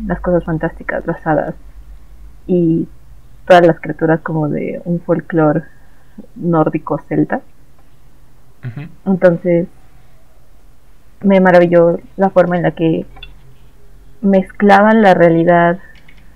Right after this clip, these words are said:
Speaker 1: humana con todos esos seres de,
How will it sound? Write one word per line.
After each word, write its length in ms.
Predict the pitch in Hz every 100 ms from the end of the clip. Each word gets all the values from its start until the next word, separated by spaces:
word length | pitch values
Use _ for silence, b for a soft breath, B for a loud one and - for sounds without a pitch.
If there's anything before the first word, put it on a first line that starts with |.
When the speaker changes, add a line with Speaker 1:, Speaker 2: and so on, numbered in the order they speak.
| - - - - - - -
Speaker 1:
humana 460 | 190 175 160 202 359 - - -
con 220 | - 180
todos 300 | 170 180 170 180
esos 260 | - 170 -
seres 300 | 175 160 156
de, 300 | - -